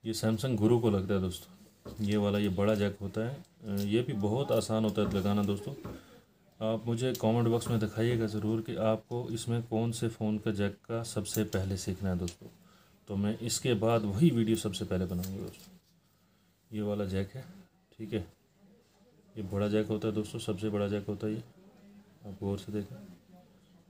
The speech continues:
ये वाला जैक, ठीक है। ये वाला सबसे बड़ा जैक मैंने आपको दिखा दिया दोस्तों। और इसके बाद दोस्तों आती है बारी किसकी, ये वाला जैक करते हैं हम साइड में।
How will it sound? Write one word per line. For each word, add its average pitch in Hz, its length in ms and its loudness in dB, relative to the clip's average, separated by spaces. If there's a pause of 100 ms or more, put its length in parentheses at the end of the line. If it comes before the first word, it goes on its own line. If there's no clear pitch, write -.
(160)
ये 101 80 -6
वाला 98 200 0
जैक, 104 180 -6 (600)
ठीक 107 240 -12
है। 95 100 -6 (1900)
ये 104 100 -2
वाला 104 260 0
सबसे 104 280 -2
बड़ा 110 200 4
जैक 107 220 2
मैंने 107 140 4
आपको 104 200 0
दिखा 107 260 -2
दिया 113 140 0
दोस्तों। 107 320 -4 (1500)
और 95 400 -2 (120)
इसके 110 340 -2
बाद 101 280 2
दोस्तों 101 380 -4
आती 98 180 -4
है 98 60 0
बारी 95 260 -2
किसकी, 135 320 -8 (1600)
ये 107 100 -4
वाला 107 200 -2
जैक 101 220 -2
करते 107 240 -4
हैं 107 80 0
हम 117 80 0
साइड 104 400 0
में। 120 160 0